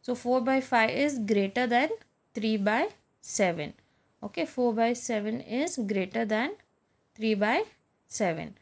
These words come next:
So here you can put the greater than symbol. Then three by eight and seven by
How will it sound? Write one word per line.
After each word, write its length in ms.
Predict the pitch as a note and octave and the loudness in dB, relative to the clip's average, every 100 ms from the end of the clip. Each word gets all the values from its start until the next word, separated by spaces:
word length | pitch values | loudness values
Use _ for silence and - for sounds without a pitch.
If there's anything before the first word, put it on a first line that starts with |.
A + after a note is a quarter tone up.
| _ _ _ - | _ _ _ -6
So 160 | A3 | -2
here 240 | G#3+ A3+ B3+ | 0 2 2
you 140 | A#3+ | 0
can 260 | A#3+ A#3+ A#3 | 0 0 0
put 320 | A3+ G3 G3+ | -2 -4 0
the 220 | C4 G#4+ - _ - G3+ | 0 0 -4 _ -14 -6
greater 380 | G#3 G3 F#3+ G3 | 0 0 2 0
than 260 | G3 B3 G#4 - _ _ | 0 -2 -4 -10 _ _
symbol. 480 | - A3 E3+ D#3 - _ _ _ _ _ _ | -2 0 0 -4 -8 _ _ _ _ _ _
Then 300 | G#3 E3+ - - _ - | 2 2 0 -14 _ -2
three 200 | C#4 C#4+ | 0 2
by 200 | C#4+ C4+ | 2 2
eight 320 | A#3+ A#3 A#3 | 2 2 2
and 240 | B3 C4 | 2 2
seven 340 | B3+ G3+ G#3 G#3 | 0 0 2 2
by 260 | B3 F#4 | 2 0